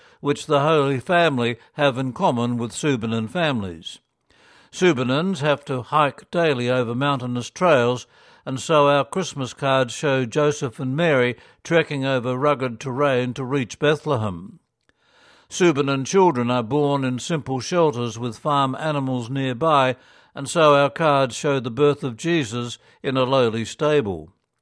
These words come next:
And every day Subanen families cook, clean, gather firewood, fetch water, and feed their farm animals, and so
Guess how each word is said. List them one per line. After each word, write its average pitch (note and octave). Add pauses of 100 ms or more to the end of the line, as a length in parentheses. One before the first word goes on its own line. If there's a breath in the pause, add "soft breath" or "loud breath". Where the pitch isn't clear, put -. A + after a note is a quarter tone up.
(380 soft breath)
And E3
every D#3
day C#3
Subanen B2+
families C3 (200 soft breath)
cook, - (120)
clean, A#2+ (320 soft breath)
gather C#3
firewood, B2
fetch D3+
water, B2 (300 loud breath)
and A#2+
feed D3
their B2
farm C3
animals, C3+ (240 soft breath)
and D3
so C#3+